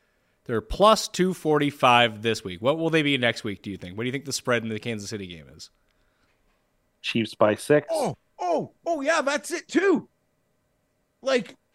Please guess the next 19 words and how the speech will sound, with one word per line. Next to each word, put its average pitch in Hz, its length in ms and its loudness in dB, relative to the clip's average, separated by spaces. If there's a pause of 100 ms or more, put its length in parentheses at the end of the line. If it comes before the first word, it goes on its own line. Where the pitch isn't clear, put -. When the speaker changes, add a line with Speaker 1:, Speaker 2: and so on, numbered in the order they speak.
(1400)
Speaker 3:
the 254 140 6
whole 311 300 6
world's 277 380 6
gonna 262 180 6
feel 285 240 4
like 269 200 4
they're 247 240 8
an 220 100 6
expert 190 680 2
on 226 140 4
my 262 200 4
shitty 277 460 -2
fucking 240 440 4
team 175 440 0 (260)
after 240 280 4
having 269 220 4
to 233 80 4
watch 226 440 6
them 196 220 2